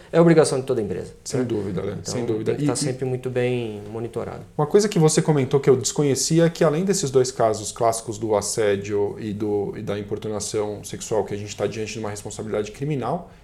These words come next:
Speaker 2: existe uma terceira situação que não é uma respons-, não, não envolve essa responsabilidade criminal. Como é que funciona esse terceiro cenário que também é confundido com o assédio sexual?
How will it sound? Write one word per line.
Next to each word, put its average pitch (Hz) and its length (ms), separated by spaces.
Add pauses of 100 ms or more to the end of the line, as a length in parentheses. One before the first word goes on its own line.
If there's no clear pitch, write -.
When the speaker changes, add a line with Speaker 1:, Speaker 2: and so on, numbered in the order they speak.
Speaker 2:
existe 147 320
uma 180 100
terceira 175 540
situação 160 480
que 160 160
não 156 320
é 165 60
uma 175 160
respons-, 143 360
não, 135 220
não 135 180
envolve 135 520
essa 139 160
responsabilidade 131 580
criminal. 120 460
Como 156 120
é 196 60
que 196 80
funciona 131 380
esse - 120
terceiro 127 440
cenário 117 340
que - 60
também 120 220
é 117 40
confundido 123 720
com 120 200
o - 20
assédio 110 360
sexual? 107 600